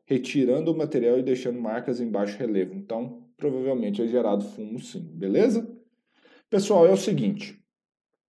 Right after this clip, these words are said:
eu quero saber que, a-, eu vou continuar, vou trazer uma novidade pra vocês aqui, tá? Nós temos aqui mais de cem pessoas ao vivo no YouTube,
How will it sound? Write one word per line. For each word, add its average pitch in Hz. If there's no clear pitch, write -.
eu 113
quero 202
saber 156
que, 160
a-, -
eu 139
vou 180
continuar, 143
vou 143
trazer 135
uma 135
novidade 107
pra -
vocês 98
aqui, 90
tá? 120
Nós 190
temos 180
aqui 175
mais 180
de 156
cem 190
pessoas 151
ao 127
vivo 127
no 127
YouTube, 131